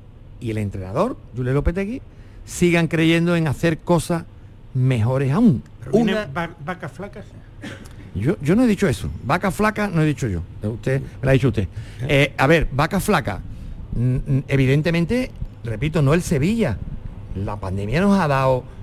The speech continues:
Speaker 1: nos ha dado un golpe a todos económico... eso es una realidad, ¿no? O, o es que yo estoy diciendo algo que no es normal. Si encima no hemos vendido cuando hemos tenido opción a varios jugadores,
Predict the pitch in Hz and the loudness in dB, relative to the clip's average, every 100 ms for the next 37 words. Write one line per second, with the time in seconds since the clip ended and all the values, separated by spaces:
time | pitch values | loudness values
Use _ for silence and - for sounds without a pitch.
0 | - 120 123 123 120 120 123 143 170 - | -4 0 2 2 2 4 4 6 4 2
1 | 117 117 123 120 117 107 143 240 180 120 | 0 -2 -2 -2 -4 -2 0 0 -2 -4
2 | 123 139 202 185 123 113 175 226 202 - | -2 0 2 2 0 0 0 2 0 -2
3 | - - - - - - - 107 117 120 | -10 -14 -16 -18 -18 -18 -8 -2 -2 -2
4 | 120 120 120 135 139 147 131 143 143 147 | 0 0 0 0 2 0 2 2 2 4
5 | 147 143 - - 147 147 151 165 175 170 | 2 0 -8 -6 0 4 6 6 4 2
6 | 101 87 - - - 160 135 180 220 170 | 0 -4 -10 -14 -2 2 2 4 4 4
7 | 98 - - - 139 147 160 170 165 160 | 0 -8 -16 -2 4 4 4 4 2 2
8 | 202 196 156 139 143 151 147 156 156 151 | 4 4 4 2 4 2 2 4 6 6
9 | 147 - - - 160 - - 190 185 101 | 4 2 -8 0 0 0 2 4 4 0
10 | - - - 127 131 147 143 143 135 180 | -6 -10 -2 2 4 4 4 4 4 4
11 | 196 135 | 4 0